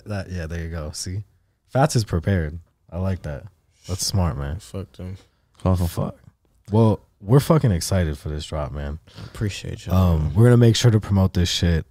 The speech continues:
Speaker 1: Uh, if we want people to stay tapped in with you, is it, like, Instagram? Is that the best place?
Speaker 2: Instagram. Yeah, Instagram. I ain't gonna lie, I be on TikTok too.
Speaker 1: What's the TikTok?
Speaker 2: Um, underscore Lil Easy.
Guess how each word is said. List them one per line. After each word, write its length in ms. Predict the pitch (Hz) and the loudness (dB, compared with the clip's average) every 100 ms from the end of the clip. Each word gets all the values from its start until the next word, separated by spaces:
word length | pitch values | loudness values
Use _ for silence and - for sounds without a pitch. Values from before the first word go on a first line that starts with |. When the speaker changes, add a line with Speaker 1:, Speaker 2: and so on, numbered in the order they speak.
| - | -10
Speaker 1:
Uh, 380 | 78 78 73 65 - | -4 -2 -2 -6 -6
if 160 | 113 - | -4 2
we 60 | |
want 240 | 123 131 113 | 6 6 4
people 260 | - 110 | 2 4
to 80 | 107 | 4
stay 220 | - 107 | 4 2
tapped 340 | 95 - 92 - | 2 0 0 2
in 120 | 95 | 2
with 180 | 90 - | 2 0
you, 180 | 85 78 | -2 -2
is 160 | 85 | -2
it, 100 | 82 | -2
like, 320 | 80 82 82 - - - - - | 0 -2 -2 -8 -20 -20 -16 0
Instagram? 600 | 98 113 123 117 120 113 | 2 4 4 6 6 6
Is 80 | 95 | 4
that 140 | 92 | 2
the 80 | 87 | 2
best 240 | 87 92 | 0 0
place? 420 | - 98 113 - - - - | 0 0 0 -4 -14 -18 -10
Speaker 2:
Instagram. 920 | 95 107 101 95 101 101 101 98 95 95 _ _ _ _ _ _ - | -8 -8 -8 -6 -6 -4 -4 -6 -8 -10 _ _ _ _ _ _ -16
Yeah, 300 | - 95 92 | -8 -6 -6
Instagram. 520 | - 120 123 110 110 90 | -6 -8 -6 -6 -4 -4
I 160 | 117 | -4
ain't 100 | 139 | -4
gonna 60 | 127 | -4
lie, 140 | 123 | -4
I 20 | 127 | -4
be 140 | 123 | -6
on 120 | 117 | -8
TikTok 440 | 101 123 120 117 101 | -8 -10 -6 -8 -6
too. 240 | 117 110 - _ _ _ _ _ _ _ _ _ _ _ _ | -8 -8 -10 _ _ _ _ _ _ _ _ _ _ _ _
Speaker 1:
What's 160 | 113 120 | -2 0
the 60 | 107 | 0
TikTok? 440 | - 98 82 71 _ _ _ _ _ _ _ | -2 -2 -4 -8 _ _ _ _ _ _ _
Speaker 2:
Um, 960 | 87 90 92 90 92 90 85 87 - 110 _ _ - - | -10 -6 -6 -6 -6 -6 -8 -12 -14 -18 _ _ -20 -12
underscore 380 | 104 98 - 98 | -10 -10 -10 -8
Lil 180 | 92 92 | -6 -6
Easy. 360 | 98 101 104 | -8 -8 -12